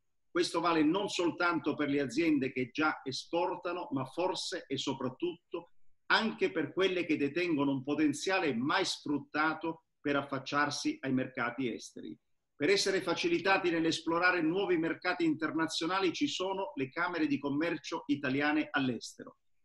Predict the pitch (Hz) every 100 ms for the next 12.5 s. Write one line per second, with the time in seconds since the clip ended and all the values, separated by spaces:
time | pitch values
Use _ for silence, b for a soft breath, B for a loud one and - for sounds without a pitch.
0 | _ 135 139 180 185 185 220 196 190 175
1 | 165 160 156 165 170 160 196 185 180 156
2 | 160 151 175 190 190 - 147 139 143 170
3 | 180 160 147 143 180 180 185 185 _ _
4 | _ - 156 202 202 185 170 151 151 180
5 | 208 190 - 196 - 139 - - 190 180
6 | 170 208 196 143 185 214 - 151 156 -
7 | - 147 147 131 147 - 185 143 131 131
8 | 127 170 165 147 - 123 147 160 165 170
9 | _ - - 151 143 143 151 180 175 185
10 | 185 - 139 131 180 156 143 143 143 143
11 | 139 139 123 - - - _ _ _ _
12 | - 196 208 165 185